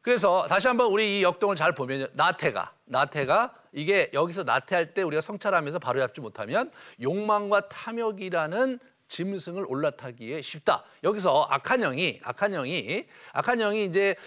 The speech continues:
그, 어, 우리를 미끼를 던져요. 미끼를, 미끼를, 미끼를 던지면 이거를 덥석 우리가 물어버릴 수 있는 거죠. 그렇게 되면 거짓 음모와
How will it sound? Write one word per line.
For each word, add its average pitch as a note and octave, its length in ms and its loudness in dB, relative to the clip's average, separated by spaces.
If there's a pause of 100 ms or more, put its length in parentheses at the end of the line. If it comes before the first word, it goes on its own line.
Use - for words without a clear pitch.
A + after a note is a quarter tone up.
(120)
그, G#3 400 2
어, G3 340 4
우리를 G#3+ 400 0
미끼를 B3 380 -2
던져요. G#3 300 2
미끼를, G#3+ 440 0
미끼를, G#3+ 640 -2
미끼를 G#3 320 -2
던지면 G3+ 600 2 (120)
이거를 A3+ 320 0
덥석 - 720 0
우리가 D3 300 -2
물어버릴 A#3 600 2
수 A3+ 120 -6
있는 D#3 160 -4
거죠. A#2+ 420 0 (560)
그렇게 B2 280 -10
되면 A2 680 -6 (340)
거짓 B2 380 -2
음모와 G#2 500 -8